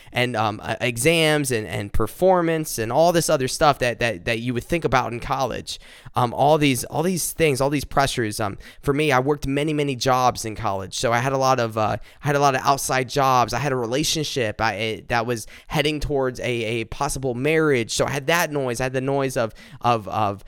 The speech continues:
of, of, like, parents and all this other stuff, and, and friends and trying to balance all this stuff. There's normal stuff that every single one of us have to deal with.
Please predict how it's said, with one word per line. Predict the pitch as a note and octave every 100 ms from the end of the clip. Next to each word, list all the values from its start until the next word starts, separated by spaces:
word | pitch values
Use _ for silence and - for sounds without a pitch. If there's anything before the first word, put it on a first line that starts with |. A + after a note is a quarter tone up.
| -
of, | - A#2 F2+ -
of, | G2 G#2+ G2+ -
like, | A#2 G#2+ -
parents | - F#3 E3+ C#3+ B2+
and | C3
all | D#3+ F3+
this | E3 D#3
other | C#3
stuff, | B2 - C#3+ B2 - - - - - -
and, | C3 B2+
and | A2+ A#2+
friends | - F#3+ F3 E3+ C3
and | B2
trying | D3 C#3+
to |
balance | A#2 D#3 E3 D#3+ E3
all | C#3+
this | A#2+
stuff. | - D3 C3 B2+
There's | D3 C#3+ D#3
normal | E3 G3+ A3 C3+
stuff | - D3 C3
that | A#2+
every | D3 D3
single | - C#3 A#2
one | B2+
of | A#2+ G#2+
us | B2
have | A2
to | G#2+
deal | A2+ A2 G#2+
with. | A2 A2